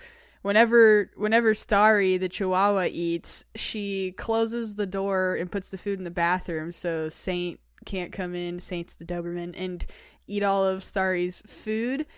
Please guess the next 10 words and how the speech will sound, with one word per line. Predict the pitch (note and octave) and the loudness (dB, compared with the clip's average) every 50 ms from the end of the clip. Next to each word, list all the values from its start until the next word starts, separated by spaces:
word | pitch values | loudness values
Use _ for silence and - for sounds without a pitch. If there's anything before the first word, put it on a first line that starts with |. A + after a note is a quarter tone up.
| - _ _ _ _ | -20 _ _ _ _
But | G#3 G3+ G#3+ G3 | -4 -4 -2 0
then | G3 G#3+ G#3 G#3 | 0 0 0 0
that | G3 G3 F#3+ F#3 | 0 0 0 2
also | F#3 F#3+ G3+ G#3 - - G#3+ G3+ F#3+ | 2 0 0 0 -2 -2 -2 -2 0
locks | F#3 F#3 F3+ F3 F3 F3 F3+ - - C4+ - | 0 0 0 0 0 0 -2 -2 -2 -2 0
Sebastian | - - F#3 F3 F#3 F3+ F3+ G3 G#3+ G#3 - - - G3 F3+ E3 E3 - | 0 0 -2 -2 0 0 2 2 2 0 -2 -6 -6 -6 -6 -6 -6 -8
out, | - - D#3+ D#3+ D#3+ D#3 E3+ - - - - - - | -6 -4 -4 -2 -2 -4 -4 -6 -10 -12 -14 -12 -12
which | - F#3 F3+ E3+ - | -8 -6 -6 -6 -4
is | F3+ E3+ E3+ E3+ - | -4 -6 -6 -6 -8
where | E3+ F3 F3 E3+ E3+ E3 E3 D#3+ D3 D3 D#3 | -6 -4 -2 -2 -2 -2 -4 -4 -4 -6 -8